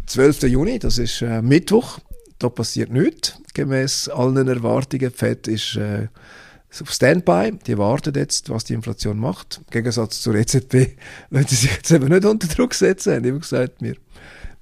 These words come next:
wir schauen und entscheiden situativ, aber die Daten im Arbeitsmarkt sind eben auch wieder eher gut gewesen letzten Freitag, zu gut, dass man jetzt könnte über eine überraschende Zinssenkung spekulieren.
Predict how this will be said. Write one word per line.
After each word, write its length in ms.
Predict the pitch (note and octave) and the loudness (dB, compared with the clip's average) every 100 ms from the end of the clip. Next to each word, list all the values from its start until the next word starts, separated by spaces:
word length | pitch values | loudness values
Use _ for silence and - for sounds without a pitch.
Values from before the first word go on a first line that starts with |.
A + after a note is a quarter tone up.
| - | -8
wir 80 | |
schauen 500 | C#3 C#3+ G3 F#3 A#2+ | 0 2 2 -2 -4
und 180 | A2+ G#2+ | -8 -8
entscheiden 520 | A#2 - A2+ A#2 B2 - | -8 -4 -2 -2 -4 -8
situativ, 840 | - A#2+ - A2 - F3+ G3 - | -8 -8 -8 -10 -6 -4 -4 -8
aber 220 | A2+ A2+ | -12 -12
die 60 | - | -12
Daten 640 | - A2+ C#3+ - C#3+ C3 B2+ _ - | -4 -2 -2 -4 -2 -2 -4 _ -10
im 160 | B2 | -6
Arbeitsmarkt 720 | G#2+ C3+ C#3 - B2+ A#2 - | -2 -2 -4 -6 -4 -6 -6
sind 160 | B2 A2+ | -6 -4
eben 180 | A2 G#2+ - | -6 -8 -6
auch 100 | C#3 | -2
wieder 240 | D#3 D#3 - _ - | 0 -2 -8 _ 0
eher 180 | C3+ | 2
gut 220 | B2+ D3 E3+ | 4 0 -2
gewesen 240 | - D#3 | 0 0
letzten 280 | D#3+ - D3 | 0 -4 -6
Freitag, 440 | D#3 D#3 D#3 - | -4 -4 -6 -6
zu 180 | - F3+ | -4 -2
gut, 440 | C#3+ D3+ F3 - - | 0 -2 -2 -10 -10
dass 160 | A#2+ | -6
man 80 | B2+ | -4
jetzt 180 | B2 - | -2 -2
könnte 280 | B2 A#2+ A#2+ | -4 -4 -4
über 120 | B2 | -2
eine 140 | B2 - - - - - | -4 -8 -20 -20 -20 -8
überraschende 600 | B2+ B2 B2+ - B2+ B2 | -2 0 0 0 -4 -4
Zinssenkung 720 | - A#2+ C3 B2 B2+ - A#2+ | -4 -2 -2 -2 -4 -6 -8
spekulieren. 760 | - A2+ - A#2 D#3+ G#3 A3 | -4 -4 -2 0 2 2 0